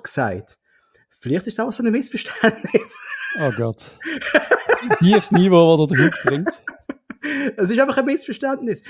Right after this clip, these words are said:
Speaker 1: Nein, ich möchte gerne wissen, was
Speaker 2: Wir
Speaker 1: zum
Speaker 2: wissen
Speaker 1: Geier
Speaker 2: nicht, was
Speaker 1: ist,
Speaker 2: ich gesagt habe.
Speaker 1: ist passiert,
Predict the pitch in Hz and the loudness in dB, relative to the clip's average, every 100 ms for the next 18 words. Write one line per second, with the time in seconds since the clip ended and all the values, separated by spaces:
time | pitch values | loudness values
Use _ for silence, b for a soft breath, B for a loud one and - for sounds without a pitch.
0 | B 156 220 208 220 220 208 196 175 208 | B 0 0 0 -2 0 0 0 -2 -6
1 | - 143 156 175 160 135 160 165 143 139 | -8 -6 -4 -4 -4 -2 2 2 2 0
2 | 147 131 - - 113 110 110 175 185 - | 0 -2 -4 -8 -8 -8 -10 -12 -12 -8
3 | 160 139 - 151 160 226 233 | -6 -6 -10 -8 -4 -4 -6